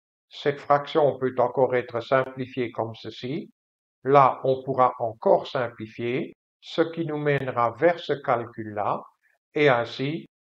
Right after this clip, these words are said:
nous trouvons une probabilité de zéro virgule sept zéro cinq, c'est-à-dire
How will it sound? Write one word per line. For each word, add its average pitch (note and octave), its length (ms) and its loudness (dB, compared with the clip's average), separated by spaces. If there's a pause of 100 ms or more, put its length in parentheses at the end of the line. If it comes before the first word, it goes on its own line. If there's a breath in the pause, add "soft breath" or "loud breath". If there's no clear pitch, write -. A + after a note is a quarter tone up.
nous C#3 180 -4
trouvons C3+ 600 2
une A#2+ 320 -4
probabilité C#3 880 2 (100)
de A#2 300 0
zéro C3+ 420 2
virgule B2 420 -4
sept C3 360 -2 (160)
zéro A2 360 -6
cinq, A#2 480 -2 (480)
c'est-à-dire C3+ 800 0